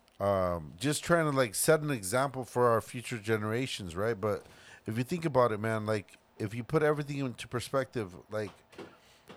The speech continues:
what it is to have your kids, what it is to have your bills, what it is to have your stresses, what it is to, um,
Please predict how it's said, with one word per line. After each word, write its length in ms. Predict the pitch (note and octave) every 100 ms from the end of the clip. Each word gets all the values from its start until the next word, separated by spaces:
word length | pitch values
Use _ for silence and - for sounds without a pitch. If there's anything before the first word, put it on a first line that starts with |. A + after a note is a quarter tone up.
| - _ - _ _ _
what 180 | - C3+
it 140 | C#3 C#3+
is 160 | C3+
to 120 | -
have 200 | C3+ C3
your 160 | A2+ G2+
kids, 460 | - D3 D#3 C3+ A#2
what 160 | B2
it 120 | A#2+
is 140 | B2 -
to 120 | B2
have 200 | A#2 G#2+
your 80 | F2+
bills, 400 | A2+ D3 C#3 A2
what 160 | A#2
it 160 | A#2 A2+
is 120 | A#2
to 120 | - A#2+
have 200 | A#2 G2
your 100 | E2+
stresses, 580 | - C#3 C3+ C#3 B2
what 160 | G#2 G#2+
it 140 | A2
is 140 | A2+ G#2
to, 360 | - A#2+ G2+ F2+ - - _
um, 500 | F#2+ G2 F#2+ F#2 E2+